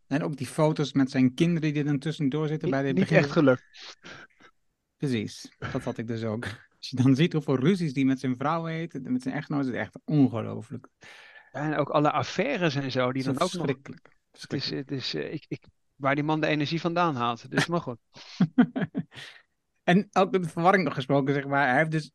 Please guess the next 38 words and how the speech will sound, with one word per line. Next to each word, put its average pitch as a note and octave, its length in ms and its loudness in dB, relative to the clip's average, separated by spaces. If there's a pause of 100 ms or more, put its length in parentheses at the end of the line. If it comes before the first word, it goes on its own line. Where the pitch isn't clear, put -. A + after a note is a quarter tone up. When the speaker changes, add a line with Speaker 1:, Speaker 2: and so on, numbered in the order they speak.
Speaker 1:
eh, - 100 -16 (160)
een D3 220 -8
bepaald D3 320 0
moment D#3 180 0
gaat D3+ 120 -2
over C#3 240 0
het B2+ 220 -2
X D#3+ 100 -6
punt F3 240 -2
com. F#3 240 -2
Dat C#3+ 120 -2
is C3 80 -4
een C3+ 320 -2
bedrijf C3 360 0
wat D3 100 -8
hij D3 100 -6
gestart D#3 280 -4
is. D3+ 120 -12 (1080)
Uiteindelijk D#3 460 2 (280)
heeft - 380 -8
hij - 160 -4
een B2+ 160 0
zoon, E3 460 2
die F3+ 180 -2
heet F#3 380 0
X. - 180 -18
Het - 540 -18
is C3 80 -4
überhaupt A#2 420 0
de B2+ 140 -8
kinderen B2+ 340 4
van A#2+ 120 -2
hem, A#2 200 -4
die A2 120 -6
namen. A#2+ 280 0
Het G2+ 100 -10
is, A2 240 -12 (320)
eh, - 100 -10